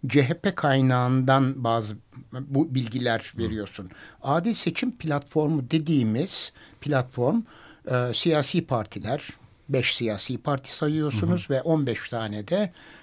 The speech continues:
Speaker 1: e, sivil toplum kuruluşunun ismini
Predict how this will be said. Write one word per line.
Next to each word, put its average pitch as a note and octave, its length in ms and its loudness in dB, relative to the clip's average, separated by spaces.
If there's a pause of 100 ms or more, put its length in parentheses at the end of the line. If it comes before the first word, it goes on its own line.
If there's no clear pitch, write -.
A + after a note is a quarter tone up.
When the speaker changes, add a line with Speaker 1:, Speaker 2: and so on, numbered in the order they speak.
(140)
Speaker 1:
e, A2+ 520 0
sivil E3 220 2
toplum D#3+ 400 0
kuruluşunun C#3+ 680 -2
ismini C#3 580 2